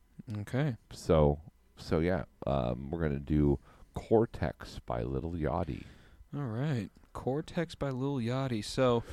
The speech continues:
Speaker 2: So was there trouble with Lil Yachty?
Speaker 1: I
Speaker 2: Sonny?
Speaker 1: mean,
Speaker 2: what's, what's going
Speaker 1: it's,
Speaker 2: on?
Speaker 1: it's not, um, it's not, like,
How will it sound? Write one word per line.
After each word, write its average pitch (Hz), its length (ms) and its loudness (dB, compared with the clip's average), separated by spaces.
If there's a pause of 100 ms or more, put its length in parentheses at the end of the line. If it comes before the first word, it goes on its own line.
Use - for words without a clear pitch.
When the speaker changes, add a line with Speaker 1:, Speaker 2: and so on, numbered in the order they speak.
(140)
Speaker 2:
So 117 240 6
was 127 160 12
there 151 80 8
trouble 175 380 4
with 175 180 0
Lil 175 300 4
Yachty? 185 420 2 (100)
Speaker 1:
I - 120 -6
Speaker 2:
Sonny? 196 140 8
Speaker 1:
mean, 196 300 8 (120)
Speaker 2:
what's, 180 200 2
what's 156 140 0
going 156 240 6
Speaker 1:
it's, 123 80 8
Speaker 2:
on? 80 140 4
Speaker 1:
it's 147 240 0
not, 123 560 4 (120)
um, 110 760 6 (180)
it's - 240 0
not, 120 300 4
like, 110 260 0